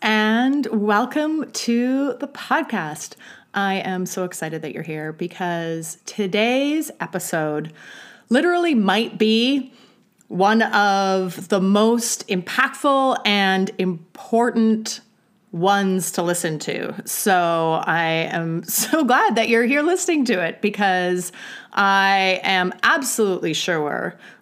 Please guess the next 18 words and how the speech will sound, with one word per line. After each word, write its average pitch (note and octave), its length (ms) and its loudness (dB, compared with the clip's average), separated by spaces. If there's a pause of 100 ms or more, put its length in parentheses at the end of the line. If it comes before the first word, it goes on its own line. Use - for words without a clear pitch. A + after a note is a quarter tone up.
that F3 500 0
you F3+ 340 0
are F3 160 0
going D#3+ 360 -2
to D#3 580 -4
get D#3 340 -2
a E3+ 60 -4
lot D#3 460 -4
out D#3+ 100 -4
of D#3+ 320 -10 (100)
this E3+ 380 -10 (160)
episode, D#3+ 540 -8
because F3 280 -8
today F#3+ 800 -2 (760)
we A3 180 2
are G#3+ 80 2
talking G#3 560 -2
about C4+ 640 -2